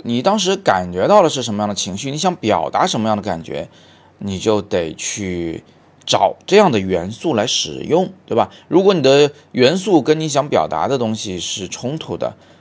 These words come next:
啊，那就干脆别用了。这个感觉就像写作文的时候，你突然想到一个特别好的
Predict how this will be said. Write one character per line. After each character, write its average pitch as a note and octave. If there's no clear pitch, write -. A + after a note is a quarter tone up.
啊， -
那 D3+
就 G#2+
干 F#2
脆 G#2
别 C#2+
用 A#2
了。 -
这 A#3
个 A3
感 A2+
觉 B2+
就 D#3
像 F3+
写 A2+
作 D3+
文 B2+
的 E3+
时 D3+
候， C3
你 A#2+
突 -
然 A#3
想 B2
到 C3+
一 C3+
个 D#3
特 D#3
别 A2
好 G2+
的 G2+